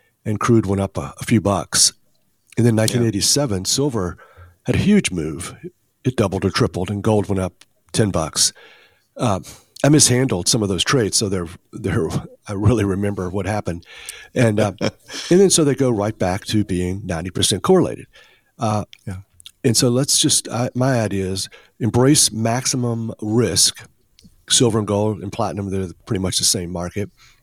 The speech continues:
Speaker 1: uh, because all these trades have the same expectation, the longs and the shorts, and why not?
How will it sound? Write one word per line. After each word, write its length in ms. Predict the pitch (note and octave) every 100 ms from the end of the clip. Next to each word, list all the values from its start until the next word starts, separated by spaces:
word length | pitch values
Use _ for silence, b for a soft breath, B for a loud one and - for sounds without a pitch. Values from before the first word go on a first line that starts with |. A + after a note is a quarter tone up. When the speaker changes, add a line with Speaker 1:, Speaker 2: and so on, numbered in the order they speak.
| _ B B B B B _
Speaker 1:
uh, 120 | -
because 380 | - B2+ D3 C3
all 200 | - A#2+
these 160 | A#2+ A2+
trades 340 | - G2+ G#2
have 100 | G#2
the 80 | F2+
same 260 | - A2+ G#2+
expectation, 800 | G#2+ - A2 A2+ D#2 - F#2+ G2+ -
the 80 | F#2
longs 340 | G2 G#2 G2+
and 120 | G2
the 60 | A2+
shorts, 540 | - F2 F2 G2+ - b b b b b b _ -
and 320 | A2+ G#2+ G#2
why 200 | - A2
not? 240 | B2+ G#2+